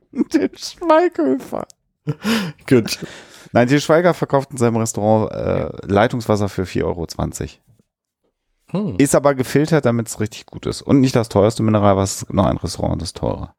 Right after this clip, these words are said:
Speaker 1: Darauf liegt der Wert. Kann man sich halt überlegen, ob man vier Euro zwanzig für Mineralwasser bezahlen möchte.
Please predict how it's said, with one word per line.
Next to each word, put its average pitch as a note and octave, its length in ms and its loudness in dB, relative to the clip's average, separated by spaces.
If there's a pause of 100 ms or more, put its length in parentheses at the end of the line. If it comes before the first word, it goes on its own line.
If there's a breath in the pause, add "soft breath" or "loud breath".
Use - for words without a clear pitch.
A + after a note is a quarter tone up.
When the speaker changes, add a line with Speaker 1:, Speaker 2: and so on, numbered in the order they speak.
(140)
Speaker 1:
Darauf D#2 280 -4
liegt D2+ 180 -6
der D2+ 100 -4
Wert. - 260 -8 (1080 soft breath)
Kann - 160 -8
man D#2 80 -4
sich D#2+ 160 -4
halt - 160 -2
überlegen, G2+ 320 4
ob B1+ 80 0
man C#2 140 -2
vier - 180 -4
Euro C2+ 120 -8
zwanzig - 320 -8
für - 100 -12
Mineralwasser F2 580 0
bezahlen - 360 -14
möchte. - 220 -20